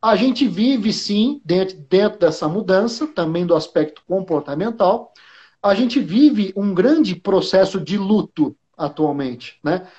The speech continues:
É, é, e lógico, em todo processo de luto você tem fases ali, é, a primeira delas é a negação, não, não mudou nada, tá tudo beleza, não, tamo junto, né? Até a hora que, de repente, o problema bate dentro da sua casa,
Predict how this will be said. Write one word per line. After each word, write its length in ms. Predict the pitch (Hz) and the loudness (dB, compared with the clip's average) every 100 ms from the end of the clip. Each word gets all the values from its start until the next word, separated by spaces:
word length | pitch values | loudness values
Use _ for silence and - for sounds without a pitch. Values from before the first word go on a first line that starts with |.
| - _ _ | -20 _ _
É, 480 | 143 175 156 156 156 | -2 2 4 6 6
é, 40 | 180 | 4
e 60 | |
lógico, 600 | 233 214 240 185 156 151 | 4 4 6 4 2 0
em 60 | 147 | 0
todo 240 | 196 190 | 0 -2
processo 480 | - 175 156 156 - | 0 -2 0 -2 -2
de 100 | 160 | -6
luto 300 | 170 196 196 | -4 -4 -4
você 240 | 165 156 160 | -8 -6 -6
tem 180 | 170 | -6
fases 540 | 151 - 175 175 147 135 | -4 -2 0 2 0 -2
ali, 360 | 135 190 208 - _ _ _ | 0 0 0 -6 _ _ _
é, 120 | 151 | 0
a 40 | 156 | 0
primeira 420 | 185 180 170 185 | 0 0 2 2
delas 400 | 160 170 214 185 | 4 4 4 4
é 80 | 208 | 4
a 100 | 180 | 2
negação, 600 | 185 185 160 - 175 165 | 2 2 2 2 0 2
não, 220 | 226 226 | 0 0
não 80 | 185 | -2
mudou 280 | 175 170 240 | -2 0 0
nada, 280 | 202 202 | 0 0
tá 120 | 151 - | -2 -6
tudo 240 | 160 160 | -4 -2
beleza, 460 | 202 220 202 175 139 | 2 2 2 0 -4
não, 160 | 185 | -6
tamo 300 | 190 165 262 | -6 -6 -6
junto, 280 | 170 226 226 | -4 -6 -4
né? 160 | 170 208 _ _ _ - | -6 -6 _ _ _ -10
Até 300 | - 196 294 | -4 2 4
a 80 | 302 | 6
hora 260 | 233 311 269 | 6 4 2
que, 120 | 208 | 0
de 80 | 190 | 0
repente, 360 | 185 185 180 | 0 -2 -2
o 60 | 165 | 0
problema 400 | 170 165 170 165 | 0 0 0 0
bate 420 | - 202 - - | 0 -2 -2 -8
dentro 200 | 151 139 | -8 -6
da 60 | 131 | -6
sua 200 | 143 127 | -8 -6
casa, 460 | 143 131 113 - | -8 -8 -10 -18